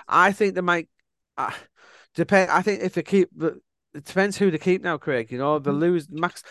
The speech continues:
Speaker 1: Ma-, I'm saying Max Wober's leaving, which I'm sup-, they've, they've lost a lot of players already. Robin Koch has gone.
Speaker 2: Yeah.
Speaker 1: Tyler Roberts has gone to Birmingham. Why,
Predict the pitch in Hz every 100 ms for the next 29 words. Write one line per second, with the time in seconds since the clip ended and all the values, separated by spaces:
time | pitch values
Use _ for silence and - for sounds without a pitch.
0 | - 151 - 147 - 147 170 170 139 143
1 | 170 185 160 165 170 160 170 170 _ _
2 | - 147 - 139 - 131 - - - -
3 | 143 165 165 147 175 190 233 202 180 139
4 | 170 165 156 135 151 135 101 - 147 139
5 | 127 - 147 - 135 113 123 104 98 _
6 | - _ 135 120 170 147 135 160 151 131
7 | - 135 120 131 127 120 139 117 147 156
8 | 135 127 151